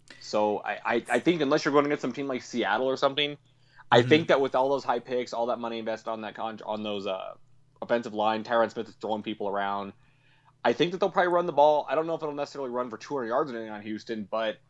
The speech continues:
Speaker 1: Houston's quarterback is still Ryan Fitzpatrick. I,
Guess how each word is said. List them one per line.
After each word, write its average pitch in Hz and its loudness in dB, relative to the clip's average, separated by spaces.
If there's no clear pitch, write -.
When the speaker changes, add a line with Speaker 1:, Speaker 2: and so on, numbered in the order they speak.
Speaker 1:
Houston's 156 -4
quarterback 151 4
is - -14
still 147 -2
Ryan 123 -2
Fitzpatrick. 113 -6
I, 104 -8